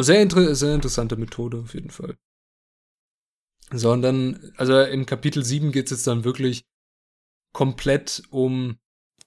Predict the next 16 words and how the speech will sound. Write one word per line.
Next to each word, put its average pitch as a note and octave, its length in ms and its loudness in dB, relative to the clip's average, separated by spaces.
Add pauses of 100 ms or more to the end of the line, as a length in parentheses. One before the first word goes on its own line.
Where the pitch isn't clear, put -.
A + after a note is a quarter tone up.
(1000)
Ultra-Running E3+ 1600 0 (640)
und C3 360 -4
um B2 540 -4 (920)
seine B2+ 220 -2
ganzen, B2+ 480 -4
äh, - 20 -12 (300)
Ultra-Trails, C3+ 960 0
die C3+ 100 -4
er C3 60 2
da B2+ 100 2
gelaufen B2+ 480 -4
ist. C#3+ 300 -6 (1300)
Und B2+ 80 -10
das, A#2+ 200 -6
das - 160 -8
Ganze C3+ 680 0